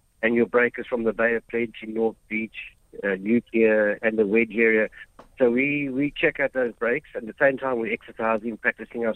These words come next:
surf maneuvers on the skateboard. And then we go back, grab our, change into our wetsuits and paddle out, and with whichever break we decide to paddle out from.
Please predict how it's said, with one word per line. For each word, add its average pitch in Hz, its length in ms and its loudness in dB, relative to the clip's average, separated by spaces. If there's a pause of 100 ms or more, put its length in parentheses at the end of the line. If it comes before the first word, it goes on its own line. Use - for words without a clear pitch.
surf 120 220 -2
maneuvers 113 360 0
on 107 120 -2
the 104 60 -6
skateboard. 120 640 -6 (520)
And 107 140 0
then 110 100 4
we 110 140 -2
go 110 160 2
back, 107 260 2 (120)
grab 113 280 2
our, 104 380 -2 (500)
change 120 300 2
into 110 100 -6
our 107 60 -4
wetsuits 107 400 -6
and 98 120 -12
paddle 101 280 -2
out, 98 240 0
and 104 180 -12 (140)
with 110 400 0
whichever 110 420 0
break 107 320 0
we 110 80 -10
decide 101 420 -2
to 104 80 -16
paddle 117 240 0
out 107 160 2
from. 82 220 -8